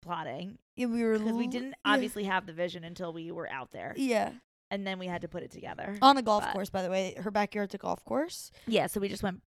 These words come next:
Speaker 1: frolicking.
Speaker 2: Frolicking through the course of
Speaker 1: Um,
Speaker 2: golf.
Speaker 1: but yeah, it was, it was, it was very fun. And I think we <laughs> got
Speaker 2: I,
Speaker 1: some
Speaker 2: I
Speaker 1: great
Speaker 2: really,
Speaker 1: content.
Speaker 2: I, I think the Swifties will have our humor. Like,
Speaker 1: think they'll
Speaker 2: we'll
Speaker 1: appreciate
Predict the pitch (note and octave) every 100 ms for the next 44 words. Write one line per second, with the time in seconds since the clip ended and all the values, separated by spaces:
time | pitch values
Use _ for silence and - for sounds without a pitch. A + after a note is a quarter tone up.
0 | - F3 B2 E3 - - A3 C4 A#3+ A3
1 | A3+ G#3+ G#3+ G#3 - A#3 - F#3+ F#3 E3+
2 | E3 A#2 - _ _ G3+ G#3 F3+ D#3 E3+
3 | - - F#3 F#3 - - - F#3 E3+ F3
4 | C#3 - - - - _ _ _ - F#3+
5 | F#3 F3+ F3 - _ _ - A3 B3+ A3
6 | C#4+ A#3+ A3+ - C#4+ D#4 C#4+ D#4 D#4+ D#4
7 | D#4 - C4 C#4 - D4+ C#4+ C4 C4+ -
8 | G3+ - G3+ G3+ - - _ _ _ _
9 | _ _ _ _ _ _ C#4 E4 F#4 F#4+
10 | - - F4 C4 - D4 B3 D4+ D4 D4+
11 | - C#4+